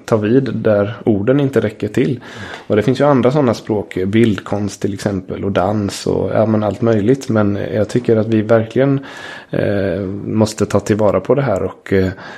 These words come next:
uppmuntra folk att uttrycka sig på det här sättet. För, för, det, för mig är det verkligen så att, eh, jag kan verkligen uppleva en, en andlig, eh,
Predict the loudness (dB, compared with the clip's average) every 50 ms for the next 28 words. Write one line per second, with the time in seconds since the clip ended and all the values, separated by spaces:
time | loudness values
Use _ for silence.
0 | -20 -20 -20 _ -12 -8 -2 -2 -2 -2 -2 -10 -14 -14 -14 -12 -10 -4 0 2
1 | 2 2 2 0 -4 0 0 2 2 2 0 -2 -2 -2 0 0 0 0 0 -2
2 | -2 -2 -2 -6 -12 -16 -12 -6 -2 0 0 0 -2 -6 -10 -6 -4 -2 -2 -2
3 | 0 0 0 0 0 -2 -2 -4 -8 -10 -8 -8 -8 -8 -6 -2 0 2 2 2
4 | 0 -6 -12 -14 -14 -16 -18 -18 -4 0 2 4 4 4 2 0 -2 -2 -6 -6
5 | -8 -8 -2 0 2 4 4 4 2 0 -2 -4 -6 -8 -8 -10 -12 -14 -14 -14
6 | -14 -14 -10 -4 -2 0 0 2 2 2 2 4 2 0 0 -2 -6 -8 -6 -6
7 | -8 -8 -8 -12 -12 -12 -8 -8 -6 -6 -8 -10 -12 -20 -20 -20 -20 _ _ -10
8 | -10 -4 -2 0 0 2 0 0 -2 -2 -2 -2 -2 -4 -6 -8 -6 -4 -4 -2
9 | 0 -2 -2 -2 -6 -10 -14 -20 -20 -20 -20 -20 -20 -18 -8 -6 -4 -4 -2 0
10 | 2 2 2 0 0 -2 -4 -4 -4 -4 -4 -2 -2 -2 -4